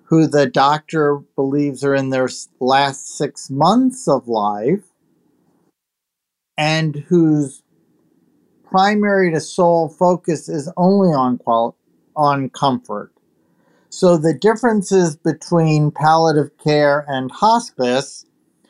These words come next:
are, one, I can see people while they're getting curative therapy.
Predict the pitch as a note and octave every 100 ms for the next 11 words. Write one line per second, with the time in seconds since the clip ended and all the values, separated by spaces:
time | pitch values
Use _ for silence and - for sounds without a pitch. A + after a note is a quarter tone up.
0 | _ _ - C#3 D3 D3 D3+ F3 F3 E3
1 | D#3 _ C#3 E3 E3+ F3+ D3+ E3+ D3 D#3+
2 | D3+ D#3 D3+ C#3+ C3+ C#3 C#3 C#3 B2+ C#3
3 | C3+ C3+ C3 - - D#3+ D3+ C#3+ C3 _
4 | C3+ B2+ B2 A#2 - A#2 C3 G3